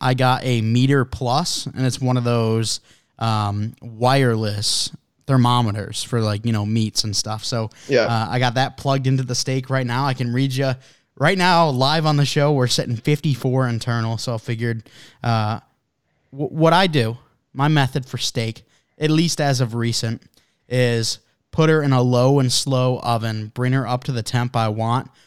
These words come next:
Speaker 1: pull her out, let her rest five, ten minutes, then sear hard, get a nice crust on the outside. So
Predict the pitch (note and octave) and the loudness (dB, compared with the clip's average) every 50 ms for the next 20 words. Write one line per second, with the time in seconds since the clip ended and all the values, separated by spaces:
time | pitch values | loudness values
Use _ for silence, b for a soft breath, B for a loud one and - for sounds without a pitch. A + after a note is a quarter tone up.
0 | b b b _ _ - D3 C#3+ C3+ B2+ C3 B2+ B2+ B2+ B2+ - - _ - B2 | b b b _ _ -2 0 2 2 2 2 2 2 2 0 -4 -8 _ -6 -2
1 | B2 B2 A#2+ A2+ A#2 A#2 A#2 A#2 A#2 - - - - A#2 A#2 A#2 - - - A#2+ | 0 0 2 2 2 2 2 2 0 -2 -6 -6 -4 -2 -2 -2 -4 -4 -4 -4
2 | A2+ A2+ A#2 A#2 A#2 - - A#2+ A#2+ A2+ A2 - - - - - F3 F3 E3 D#3+ | -2 -2 -2 -4 -4 -6 -6 -4 -4 -2 0 0 0 2 0 0 2 2 2 4
3 | E3 D#3+ D3+ B2+ - - - - C3 C3 C3 B2+ A2 G#2+ G#2+ G#2 A2 G#2+ - _ | 4 2 2 0 -4 -10 -8 -2 0 2 2 2 2 0 -2 -4 -4 -6 -8 _
4 | _ _ _ _ _ _ _ _ - B2+ B2 A#2+ A#2+ A#2 A2+ A2 - - - - | _ _ _ _ _ _ _ _ -4 -2 0 2 2 0 0 -2 -4 -6 -4 -2
5 | B2+ A2+ A2 - - A#2+ A2+ G#2+ A2 G#2+ G#2+ - - - - A#2+ A2 G#2+ A2 A2 | -2 -2 -2 -2 -4 -2 -2 -2 -2 -2 -4 -4 -6 -6 -4 -4 -4 -4 -4 -2
6 | - C3+ A#2+ A2+ A2+ | -2 -2 -2 -2 -4